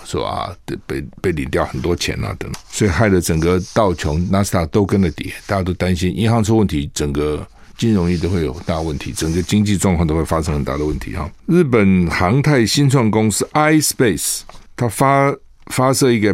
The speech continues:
白兔R M one登月舱啊，为什么用白兔呢？我觉得这个还是跟那个嫦娥奔月有关啊。你看韩国、日本啊，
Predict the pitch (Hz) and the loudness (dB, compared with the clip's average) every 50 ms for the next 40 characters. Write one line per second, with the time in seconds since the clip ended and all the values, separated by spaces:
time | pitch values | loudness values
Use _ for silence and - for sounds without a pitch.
0 | 82 - - 92 90 117 147 143 - 175 180 156 - - - - - - - - | 0 0 0 2 4 4 2 4 4 4 4 4 2 -2 -8 -20 -20 -20 -20 -8
1 | - - 82 80 82 95 113 123 - - _ _ - - - 90 104 127 139 143 | -4 0 2 2 4 4 4 2 2 -2 _ _ -20 -8 -2 0 2 2 4 4
2 | 147 127 101 90 - - 113 113 117 117 110 92 82 - 95 90 87 90 104 - | 4 4 2 2 2 2 2 4 4 4 4 2 2 2 0 0 0 -2 -4 -8
3 | - - - - - - - - - - 123 95 107 110 107 98 - - - - | -14 -18 -16 -14 -12 -12 -10 -8 -4 -2 -2 0 2 2 2 2 0 0 -2 -2
4 | - 101 95 - 135 107 64 50 - - - - 92 90 98 95 110 117 98 87 | -2 -2 -2 0 0 -2 -2 -4 -8 -10 -8 -8 -6 -4 -4 -2 0 0 0 0
5 | 85 87 87 110 101 - 101 95 95 92 87 82 87 80 76 76 78 - - - | -2 -2 -2 -2 -2 0 2 2 2 2 2 0 0 0 0 -2 -4 -6 -10 -14
6 | - - - - - - 113 113 104 101 90 87 - - 101 104 104 101 92 73 | -18 -20 -14 -10 -6 -4 0 0 2 2 2 0 0 0 2 2 4 4 2 2
7 | - - - - - - 87 82 - 92 92 - - - - - - - 107 101 | 0 -4 -8 -10 -10 -10 -10 -10 -10 -10 -10 -10 -12 -14 -18 -12 -8 -6 -2 -2
8 | 127 - 85 95 110 123 117 107 104 113 131 127 98 80 73 73 76 85 | 0 0 2 2 2 2 4 4 4 4 4 4 2 2 0 0 2 2